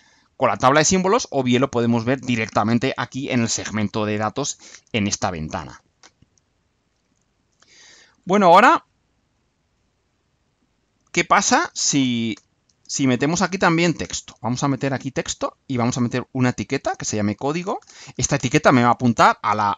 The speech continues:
a la primera instrucción o a la primera dirección del segmento de código, que ya sabemos que es la cero cero cuarenta cero cero. Y aquí vamos a meter las instrucciones de, de terminación, las que ya conocemos.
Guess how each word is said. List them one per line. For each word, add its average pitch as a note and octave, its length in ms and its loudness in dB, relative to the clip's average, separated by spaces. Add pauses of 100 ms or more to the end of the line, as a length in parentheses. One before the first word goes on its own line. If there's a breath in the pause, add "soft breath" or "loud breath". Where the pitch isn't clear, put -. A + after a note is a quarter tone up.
a F#2 120 -10
la F2+ 220 -6
primera G2+ 840 -2
instrucción A2 720 -2
o G#3 100 2
a B2+ 40 6
la A2 100 2
primera B2 320 4
dirección C3 720 -2 (300 soft breath)
del A2+ 180 -2
segmento A2 560 -2
de F#2+ 120 -6
código, D3 260 -2
que B2+ 80 -4
ya A2+ 100 0
sabemos - 300 -2
que B2+ 80 -6
es A2+ 80 -6
la G#2 120 -6
cero A#2 360 -4
cero A2 240 -4
cuarenta A2 680 -2
cero G#2 240 -6
cero. A3+ 360 0 (1000 loud breath)
Y A3 120 2
aquí A3 140 4
vamos F3+ 200 4
a E3+ 60 4
meter E3+ 220 2
las D#3+ 120 2
instrucciones C#3 580 -2
de, G#2+ 340 -2
de A2 120 -4
terminación, F#2 760 -6
las - 200 -8
que F2+ 100 -10
ya D#2 80 -14
conocemos. E2 560 -14